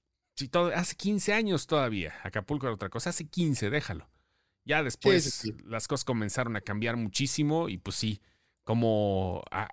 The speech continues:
Speaker 1: aquellos viejos tiempos, quizá no llegue a la gloria, ¿no? Donde Elvis hizo, por lo menos, alusión, porque nunca vino para México, pero la alusión a la película, ¿no? Donde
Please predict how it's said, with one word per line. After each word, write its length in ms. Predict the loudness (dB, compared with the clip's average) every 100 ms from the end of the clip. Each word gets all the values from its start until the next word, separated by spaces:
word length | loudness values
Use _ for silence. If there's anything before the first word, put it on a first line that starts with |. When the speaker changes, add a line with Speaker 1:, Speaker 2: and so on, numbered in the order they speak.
| -4
Speaker 1:
aquellos 400 | 0 2 2 2
viejos 300 | 0 0 0
tiempos, 320 | 0 0 -4
quizá 240 | 0 0
no 80 | 2
llegue 240 | 0 0 0
a 40 |
la 120 | 0
gloria, 440 | 0 0 0 0 2
¿no? 180 | 2
Donde 420 | 2 0 0 0 0
Elvis 300 | -2 -4 -4
hizo, 400 | -2 -2 -4 -6 _ _ _ _
por 140 | -2 2
lo 60 |
menos, 280 | 4 2 2
alusión, 340 | 0 2 2 2
porque 220 | 0 0
nunca 220 | 2 2
vino 200 | 2 0
para 160 | 0 0
México, 380 | 0 -2 -2 0
pero 140 | 0
la 100 | 0
alusión 280 | 0 -2 -2
a 40 | -2
la 140 | -4
película, 720 | -2 -4 -2 0 0 -2 -4 _ -10
¿no? 260 | -4 -2
Donde 560 | 0 -2 -2 -4 -8